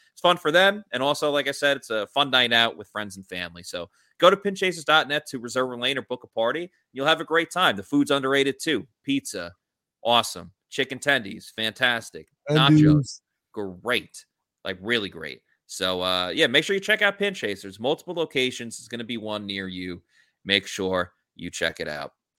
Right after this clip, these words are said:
Speaker 1: J C, uh, one of the, as we wrap things up here, really one of the only positions we didn't talk about a ton was the quarterback <laughs> position. With
Speaker 2: Right.
Speaker 1: Blaine Gabbert and Kyle Trask. What did you see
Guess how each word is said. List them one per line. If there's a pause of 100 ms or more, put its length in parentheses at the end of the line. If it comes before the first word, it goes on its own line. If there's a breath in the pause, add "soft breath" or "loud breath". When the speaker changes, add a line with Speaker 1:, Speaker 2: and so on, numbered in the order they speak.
(360)
Speaker 1:
J
C,
uh, (240)
one
of
the, (460)
as
we
wrap
things
up
here, (920)
really
one
of
the
only
positions
we
didn't
talk
about
a
ton (580)
was
the
quarterback
<laughs>
position. (240 loud breath)
With (100)
Speaker 2:
Right.
Speaker 1:
Blaine
Gabbert
and
Kyle
Trask.
What
did
you
see